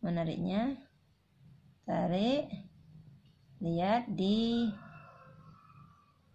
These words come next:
hakpennya ada dua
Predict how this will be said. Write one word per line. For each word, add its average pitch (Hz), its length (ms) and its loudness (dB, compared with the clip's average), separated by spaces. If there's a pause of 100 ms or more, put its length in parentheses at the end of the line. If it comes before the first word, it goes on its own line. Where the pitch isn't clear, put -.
(1080)
hakpennya 190 1120 2
ada 185 420 4
dua 196 800 4